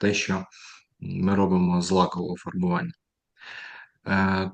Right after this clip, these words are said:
також безпека і сертифікати. У нас на протязі всього розвитку нашої компанії оця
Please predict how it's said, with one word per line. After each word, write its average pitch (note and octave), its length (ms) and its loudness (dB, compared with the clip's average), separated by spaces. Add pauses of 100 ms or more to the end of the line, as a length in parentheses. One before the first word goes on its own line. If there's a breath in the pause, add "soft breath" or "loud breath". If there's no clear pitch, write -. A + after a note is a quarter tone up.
(100)
також C#3+ 500 4
безпека A2+ 540 4
і G#2+ 160 2
сертифікати. C3+ 1080 4
У G#2+ 200 0
нас - 540 0 (140)
на A2 160 4
протязі G#2 520 2
всього G#2 440 4
розвитку G2+ 480 4
нашої G2+ 380 0
компанії B2 720 6
оця F#2+ 640 0